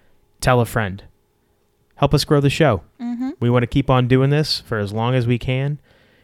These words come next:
Speaker 1: and for as many people as we can. So we appreciate your support in helping get the word out.
Speaker 2: And of course, give us five stars on iTunes so that way it'll help other people be able to find our show.
Speaker 1: And subscribe too.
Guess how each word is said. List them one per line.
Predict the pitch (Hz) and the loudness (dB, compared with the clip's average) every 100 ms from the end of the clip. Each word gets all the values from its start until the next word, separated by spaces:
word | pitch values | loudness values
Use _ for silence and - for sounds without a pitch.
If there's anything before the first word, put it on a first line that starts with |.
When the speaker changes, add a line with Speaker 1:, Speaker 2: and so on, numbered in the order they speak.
| _ _ | _ _
Speaker 1:
and | 123 117 | -4 2
for | 139 | 4
as | 117 | 4
many | 127 123 | 4 4
people | 127 120 | 2 2
as | 113 104 | 0 0
we | |
can. | - 110 101 | -4 -4 -4
So | - | -2
we | 110 110 | -2 0
appreciate | - 127 135 123 | 0 2 2 0
your | 113 | 0
support | - 117 120 117 | -2 0 2 0
in | 110 | -2
helping | 107 107 110 | -4 -2 -4
get | 107 | -4
the | 104 | -4
word | 98 95 | -4 -4
out. | 82 - _ _ _ _ _ _ _ _ | -6 -14 _ _ _ _ _ _ _ _
Speaker 2:
And | 202 214 | -2 0
of | 233 | 0
course, | - 330 302 - | 0 2 2 0
give | 233 185 | -4 -4
us | - | -4
five | - 190 233 | 0 0 0
stars | - 240 240 233 | -2 0 0 2
on | 208 208 | 0 0
iTunes | - 208 220 - 202 185 185 | -2 -4 -4 -6 -6 -6 -8
so | - 196 | -6 -4
that | 185 180 | -2 -2
way | 196 196 | -2 -2
it'll | 175 196 | -2 -4
help | 185 202 190 - | -2 -2 -2 -2
other | 262 392 | 0 -2
people | - 247 233 240 302 - | -4 -8 -4 -4 -4 -8
be | 285 254 | -8 -6
able | 254 | -8
to | 262 | -10
find | - 269 269 | -6 -6 -4
our | 277 | -6
show. | - 381 277 202 _ _ _ _ _ _ - | -8 -10 -10 -10 _ _ _ _ _ _ -10
Speaker 1:
And | 113 | -8
subscribe | 101 104 - 113 95 - | -6 -4 -4 -4 -4 -6
too. | 104 92 | -6 -6